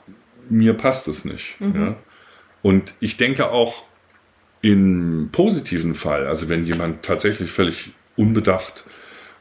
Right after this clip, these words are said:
Speaker 1: ohne Hintergedanken oder mit irgendwas, ähm, das macht, der wird, unterstelle ich hier auch wieder,
Speaker 2: Mhm.
Speaker 1: der wird wahrscheinlich, "Ey, sorry,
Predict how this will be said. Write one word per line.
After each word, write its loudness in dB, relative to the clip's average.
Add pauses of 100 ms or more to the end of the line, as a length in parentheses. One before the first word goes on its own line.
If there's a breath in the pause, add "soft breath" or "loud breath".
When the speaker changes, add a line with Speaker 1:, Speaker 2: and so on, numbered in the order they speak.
Speaker 1:
ohne 8
Hintergedanken 4
oder 4
mit 0
irgendwas, -2
ähm, 2
das -2
macht, -2
der 4
wird, -4
unterstelle 0
ich -4
hier 2
auch -4
wieder, 2
Speaker 2:
Mhm. -2 (180)
Speaker 1:
der 4
wird -2
wahrscheinlich, 0
"Ey, 2
sorry, 2